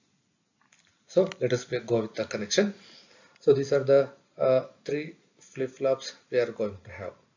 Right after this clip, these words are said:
Let us start with the first connection. So first connection is the both preset and clear are connected to V C C. So why we need to connect that to V C C? That is from the functional table.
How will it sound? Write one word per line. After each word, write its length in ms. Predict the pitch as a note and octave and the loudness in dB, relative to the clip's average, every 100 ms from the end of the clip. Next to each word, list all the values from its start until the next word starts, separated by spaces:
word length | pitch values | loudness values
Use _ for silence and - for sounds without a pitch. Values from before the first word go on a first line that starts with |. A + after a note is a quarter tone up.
| _ _ _ - _ | _ _ _ -20 _
Let 120 | D3+ | -2
us 80 | D#3 | -2
start 320 | - B2+ A#2 | 0 0 0
with 140 | - G#2 | -6 -6
the 120 | D#3+ - _ - | -6 -6 _ -6
first 360 | C#3 - - | -4 -6 -6
connection. 440 | - G2 F2+ - F2+ - _ _ _ _ _ _ _ _ _ _ _ _ _ _ _ _ _ _ _ | -6 -4 -6 -10 -12 -20 _ _ _ _ _ _ _ _ _ _ _ _ _ _ _ _ _ _ _
So 160 | - C#3 | 0 0
first 320 | - D#3 - | 2 0 0
connection 420 | D#3+ C#3+ - C3 | -4 -4 -4 -4
is 220 | E3+ F#3 - _ C3+ | -4 -6 -12 _ -6
the 140 | C3 | -4
both 460 | B2+ - D#3 F#3 - _ _ - | -2 2 2 2 -6 _ _ -8
preset 460 | C#3+ - E3 E3 - | -6 2 0 0 -10
and 180 | C3 C3 - | -12 -12 -14
clear 340 | - C3+ D3 D3+ - | -6 -2 -2 -2 -8
are 120 | B2 B2 | -12 -10
connected 480 | A2+ A2 - G#2 | -12 -12 -12 -14
to 80 | A2+ | -14
V 160 | G#2 G2+ | -18 -18
C 160 | - | -18
C. 180 | G2+ - _ _ _ _ _ _ | -20 -20 _ _ _ _ _ _
So 220 | - B2+ | -2 0
why 240 | C3 C#3+ | 2 0
we 100 | C#3+ | 0
need 180 | C3 C3 | -6 -8
to 60 | C3 | -10
connect 300 | - B2 A#2+ | -8 -8 -8
that 120 | B2+ A#2 | -8 -8
to 80 | |
V 140 | A#2+ A#2+ | -12 -14
C 120 | B2+ | -14
C? 200 | A#2+ F3 E3+ | -12 -12 -4
That 220 | A2 A2 | -2 -2
is 240 | D3 F3+ - | -4 -8 -10
from 300 | - A#2 A#2 | -16 -14 -8
the 100 | E3 | -8
functional 540 | C#3+ A2+ - A2+ G#2 | -8 -14 -14 -14 -14
table. 340 | G2+ G2+ F#2+ | -12 -10 -8